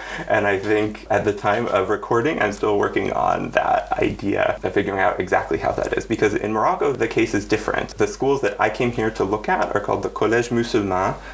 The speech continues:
which are set up around the same time as the West African schools in the early twentieth century. Um, there's two of these that are set up in the nineteen teens, the Collège Moulay Youssef in Rabat and the Collège Moulay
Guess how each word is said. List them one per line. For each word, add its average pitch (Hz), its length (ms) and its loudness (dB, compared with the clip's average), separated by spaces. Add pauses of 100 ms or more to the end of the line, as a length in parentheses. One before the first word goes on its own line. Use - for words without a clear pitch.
(120)
which - 140 0
are 95 60 0
set 98 220 0
up - 240 -2
around 101 380 2
the 107 140 -2
same 98 220 0
time 98 300 0
as 113 100 -2
the - 80 0
West 95 240 0
African 101 400 0
schools - 340 0
in 101 60 -2
the 98 120 -2
early 95 280 2
twentieth 95 380 -2
century. 92 560 2 (360)
Um, 90 380 0
there's 92 260 2
two - 300 2
of 131 120 2
these 131 380 0
that - 280 0
are 104 460 2
set 110 240 0
up 113 180 0
in 104 120 2
the 101 100 2
nineteen 95 400 0
teens, - 520 -2
the - 80 -4
Collège - 340 0
Moulay 98 260 2
Youssef 123 480 0
in 98 100 -2
Rabat 107 460 0
and 95 120 0
the 95 40 -2
Collège 95 340 0
Moulay 98 240 2